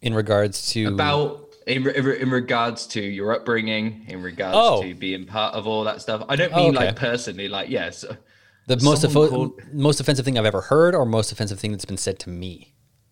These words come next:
Speaker 2: Said to you, like, someone kind of attacking you
Speaker 1: Oh,
Speaker 2: personally because
Speaker 1: okay.
Speaker 2: of your background.
Speaker 1: Oh, okay. Um, I got called, <laughs>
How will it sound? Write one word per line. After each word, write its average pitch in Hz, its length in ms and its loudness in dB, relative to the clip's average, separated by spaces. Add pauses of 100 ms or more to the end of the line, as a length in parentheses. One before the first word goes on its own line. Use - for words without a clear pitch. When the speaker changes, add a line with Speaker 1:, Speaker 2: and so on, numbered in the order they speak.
(160)
Speaker 2:
Said 175 380 -6
to 160 100 -4
you, 139 200 0
like, 117 300 -4
someone 127 420 -2
kind 120 200 -4
of 110 60 -8
attacking 120 640 -8
you 98 500 -6 (260)
Speaker 1:
Oh, 180 680 4
Speaker 2:
personally 127 120 -2
because 107 180 0
Speaker 1:
okay. 92 80 -4
Speaker 2:
of 90 80 -12
your 95 120 -4
background. 87 520 -8
Speaker 1:
Oh, 147 140 4
okay. 113 260 -2 (200)
Um, 117 400 -2
I 131 160 -2
got 170 360 2
called, 127 640 2
<laughs> - 140 -4